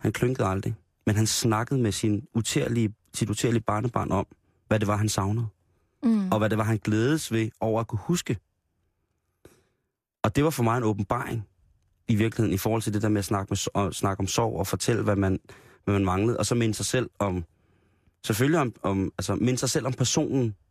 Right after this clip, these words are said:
Speaker 1: med en respekt for, at vedkommende ikke er der mere et eller andet sted. Og det synes jeg er, er super vigtigt at dele med hinanden.
Speaker 2: Et andet tabu, som også knytter sig til det her med sorg.
Speaker 1: Mm.
Speaker 2: Øh, en ting er, at man mister, og så er man i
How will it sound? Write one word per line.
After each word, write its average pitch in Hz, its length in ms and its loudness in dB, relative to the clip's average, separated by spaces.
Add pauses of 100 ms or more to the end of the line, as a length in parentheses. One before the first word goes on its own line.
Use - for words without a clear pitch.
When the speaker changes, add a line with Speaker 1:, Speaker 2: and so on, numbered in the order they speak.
(340)
Speaker 1:
med 110 120 2
en 104 140 0
respekt - 320 -2
for, 123 160 -2
at 104 160 -2
vedkommende 113 320 2
ikke 110 100 -2
er 98 40 0
der 107 80 0
mere 110 160 2
et - 100 -6
eller 104 120 -6
andet 104 140 -2
sted. - 200 -2 (480)
Og - 80 -6 (120)
det 190 120 4
synes 120 260 2
jeg 101 160 4
er, 80 300 0 (760)
er 87 100 0
super 147 440 0
vigtigt 104 440 -4 (420)
at 101 140 -2
dele 113 220 4
med 110 80 2
hinanden. 87 380 -2 (680)
Speaker 2:
Et 220 160 0
andet 254 320 0
tabu, 190 380 0
som 185 220 0
også - 300 -2 (220)
knytter 202 380 2
sig 185 240 -4
til 202 160 -4
det 190 100 2
her 185 220 0 (100)
med 185 160 2
sorg. - 380 -2 (200)
Speaker 1:
Mm. 98 260 2
Speaker 2:
Øh, 180 340 0 (120)
en 247 160 2
ting 208 220 0
er, 180 200 0 (440)
at 185 140 -4
man 175 300 0
mister, 208 440 0
og - 140 -2
så 202 140 0
er 190 140 0
man 175 140 0
i 180 100 2